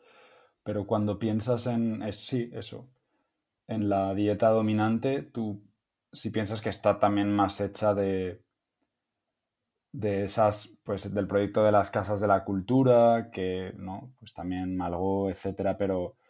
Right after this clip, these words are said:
no sé qué relevancia tiene, ¿no? Y sería interesante ver, porque tienen que ser súper diversas, cómo, cómo funcionan o disfuncionan como centros artísticos de proximidad,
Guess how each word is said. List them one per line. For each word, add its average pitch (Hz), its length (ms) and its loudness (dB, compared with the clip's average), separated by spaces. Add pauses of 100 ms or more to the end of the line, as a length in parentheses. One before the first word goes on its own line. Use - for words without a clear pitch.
(380)
no 110 240 -2
sé 110 280 -2
qué 107 100 -2
relevancia 107 580 2
tiene, 101 200 -2
¿no? 107 180 -2
Y 104 60 -2
sería 98 260 -2
interesante 107 640 -2
ver, 104 360 -2 (920)
porque 98 220 -6
tienen 104 200 0
que 104 80 0
ser 104 140 -4
súper 104 260 -2
diversas, 101 640 2
cómo, 95 560 -6 (240)
cómo 117 220 2
funcionan 117 920 2 (220)
o 110 140 0
disfuncionan 110 840 0
como 107 240 2
centros 104 680 -2
artísticos 101 560 -2
de 104 100 -2
proximidad, 101 800 0